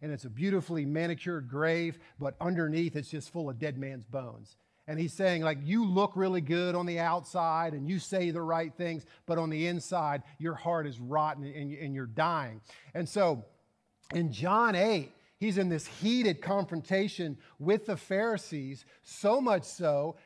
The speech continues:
that he calls the Pharisees children of the devil.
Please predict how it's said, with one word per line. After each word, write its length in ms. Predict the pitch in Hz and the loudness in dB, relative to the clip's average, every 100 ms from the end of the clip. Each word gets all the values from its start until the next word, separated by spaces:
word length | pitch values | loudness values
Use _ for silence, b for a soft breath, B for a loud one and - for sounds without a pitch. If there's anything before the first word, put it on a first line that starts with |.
| - | -2
that 160 | 175 175 | 0 0
he 260 | - 247 | -2 -2
calls 540 | 240 - 220 240 254 170 | -4 0 4 6 6 2
the 140 | 185 | -6
Pharisees 760 | - 220 226 202 - 180 165 - | -4 -4 -2 -4 -4 -6 -6 -10
children 640 | - 214 226 208 240 233 - | -4 0 2 0 -4 -6 -2
of 340 | 190 190 160 139 | 4 4 4 -2
the 120 | 165 | -2
devil. 600 | 127 117 240 143 117 | -2 2 4 2 -4